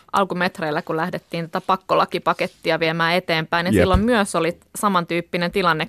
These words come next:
Speaker 1: kuin mitä nyt sit aktiivimallin kohdalla, et, et siellä,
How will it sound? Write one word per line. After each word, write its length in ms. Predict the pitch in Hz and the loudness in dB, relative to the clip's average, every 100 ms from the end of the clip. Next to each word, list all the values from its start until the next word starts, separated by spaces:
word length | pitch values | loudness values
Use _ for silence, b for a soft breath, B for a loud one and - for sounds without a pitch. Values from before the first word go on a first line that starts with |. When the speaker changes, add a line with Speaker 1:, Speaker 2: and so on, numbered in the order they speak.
| - | -6
Speaker 1:
kuin 120 | 160 | -6
mitä 200 | 160 165 | -2 -2
nyt 160 | 170 | -2
sit 160 | - 160 | -4 -4
aktiivimallin 800 | - 175 - 175 160 147 151 160 | -2 -2 -4 -8 -4 -2 -2 -4
kohdalla, 580 | - 165 170 160 170 160 | 0 -2 0 -4 -2 -2
et, 200 | 156 _ b b b b b b | -4 _ b b b b b b
et 120 | 160 - | -10 -4
siellä, 400 | 170 160 156 | -2 2 0